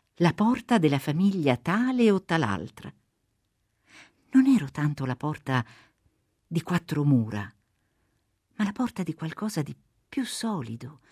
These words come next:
di una casa intesa come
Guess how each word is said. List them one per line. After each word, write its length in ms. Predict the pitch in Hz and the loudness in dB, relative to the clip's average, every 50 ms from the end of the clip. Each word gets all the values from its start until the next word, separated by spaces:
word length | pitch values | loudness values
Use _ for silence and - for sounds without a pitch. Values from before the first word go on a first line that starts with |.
| _ _ _ _ _ _ _ _ _ _ _ _ _ _ _ | _ _ _ _ _ _ _ _ _ _ _ _ _ _ _
di 100 | - 254 | 4 6
una 160 | 262 254 262 | 6 6 6
casa 340 | 262 254 214 175 160 - 165 | 4 2 0 0 0 0 0
intesa 640 | 175 180 180 - - 165 135 123 - - 143 147 - - - - - _ _ | 0 0 0 0 0 -2 -2 -2 -4 -6 -8 -8 -8 -14 -20 -20 -20 _ _
come 400 | - 247 233 233 226 208 196 | 4 8 8 10 10 8 6